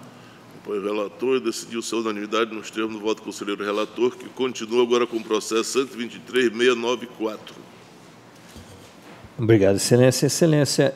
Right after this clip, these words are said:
Speaker 2: eu pediria para que, então, também julgássemos em bloco, são relatórios, tanto resumidos quanto de gestão fiscal, é, o processo de número sessenta, que é o cento e vinte e três seiscentos e noventa e quatro,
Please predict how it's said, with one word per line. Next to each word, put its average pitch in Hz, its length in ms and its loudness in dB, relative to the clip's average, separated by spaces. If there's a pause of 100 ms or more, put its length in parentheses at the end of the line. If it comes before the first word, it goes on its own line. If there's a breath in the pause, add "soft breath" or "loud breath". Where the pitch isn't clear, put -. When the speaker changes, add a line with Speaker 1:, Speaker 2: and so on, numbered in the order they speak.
Speaker 2:
eu 143 120 6
pediria 127 560 6
para 120 380 -2
que, 120 180 -6
então, 113 360 -2
também 98 380 0
julgássemos 98 580 -2
em 110 80 -4
bloco, 107 360 2
são 104 200 -6
relatórios, 107 760 2 (160)
tanto 107 280 -6
resumidos 107 580 -2
quanto 104 240 -10
de 104 80 -8
gestão 104 380 -8
fiscal, 135 600 2 (540 loud breath)
é, 135 200 8
o 135 120 2
processo 120 500 2
de 120 60 -4
número 120 180 -2
sessenta, 135 560 0
que - 80 -6
é 104 40 2
o - 20 0
cento 107 260 -6
e 117 40 -6
vinte 104 180 -6
e - 20 -18
três 104 200 -2
seiscentos 101 340 -6
e 107 40 -10
noventa 113 320 -2
e 135 40 2
quatro, 131 480 4